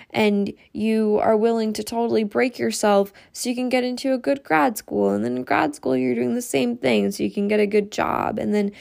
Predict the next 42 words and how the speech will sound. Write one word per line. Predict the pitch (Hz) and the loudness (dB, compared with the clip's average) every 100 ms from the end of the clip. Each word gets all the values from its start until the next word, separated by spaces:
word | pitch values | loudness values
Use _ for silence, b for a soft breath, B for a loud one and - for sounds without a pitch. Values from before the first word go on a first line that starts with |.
| B - | B -6
in | 220 | -2
your | 220 233 | 0 0
job, | 277 294 254 233 | 2 2 2 2
you're | 208 | 0
doing | 220 214 | 0 -2
the | 208 | -2
same | 214 208 | -4 -4
thing | 208 277 277 254 | -2 -2 0 -2
so | 240 | -4
you | 226 | -4
can | 208 | -2
get | 202 202 | -2 -2
a | |
promotion, | 202 202 208 254 262 - 208 | -4 -4 0 2 0 -2 -4
you | 196 | -4
can | 196 | -4
make | 202 196 | -4 -4
money. | 196 233 277 254 B B B | -4 -2 0 -2 B B B
Like, | 240 | -2
where | 214 269 370 | 2 4 4
does | 415 277 | 4 0
it | 226 | -4
end? | - 214 202 - - - b b b b _ | 0 0 0 -4 -14 -20 b b b b _
And | 240 240 233 233 233 b b _ | 0 2 2 -2 -6 b b _
it's | - 294 - | 0 0 -2
scary | - 339 339 320 | 0 2 4 2
to | 269 | 0
me, | 220 208 214 240 | 0 2 0 -2
especially | 214 - 202 - - 240 | -2 0 -2 -2 -2 0
because | 226 214 208 - - | 0 -2 -4 -4 -6
I | 214 214 208 | 0 2 2
know | 202 196 202 196 214 - B B | 0 0 0 0 0 -2 B B
that | - | -2
if | 214 214 | 0 2
I | 208 196 - | 0 -2 -2
don't | 214 202 208 220 226 | 2 4 4 2 -2
have | - 202 | -4 -2
a | 196 | -2
job | 185 214 - 214 - 214 196 | -4 -6 -2 2 2 2 0
or, | - 208 196 196 b b _ | 0 2 2 0 b b _
you | 240 | 0
know, | 208 190 190 | 2 2 -2